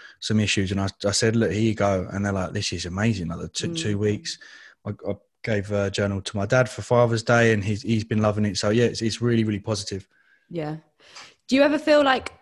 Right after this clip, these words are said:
Speaker 2: when you're in a negative space that it can be hard to journal?
Speaker 1: Not really, just 'cause it makes me feel so much better when
Speaker 2: Okay.
Speaker 1: I can, I can, s-, like, at that particular time, say, say how I'm feeling.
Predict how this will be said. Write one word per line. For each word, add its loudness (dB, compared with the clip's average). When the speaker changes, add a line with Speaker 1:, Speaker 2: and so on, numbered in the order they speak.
Speaker 2:
when 0
you're 2
in 0
a 0
negative -2
space 0
that -4
it -2
can -2
be 0
hard 0
to -8
journal? -6
Speaker 1:
Not 2
really, 4
just -4
'cause -8
it -4
makes 0
me -4
feel -4
so 0
much -4
better 2
when 0
Speaker 2:
Okay. -4
Speaker 1:
I 0
can, -2
I 0
can, 0
s-, -12
like, -4
at 0
that 0
particular -2
time, 0
say, 2
say 2
how 2
I'm 0
feeling. 0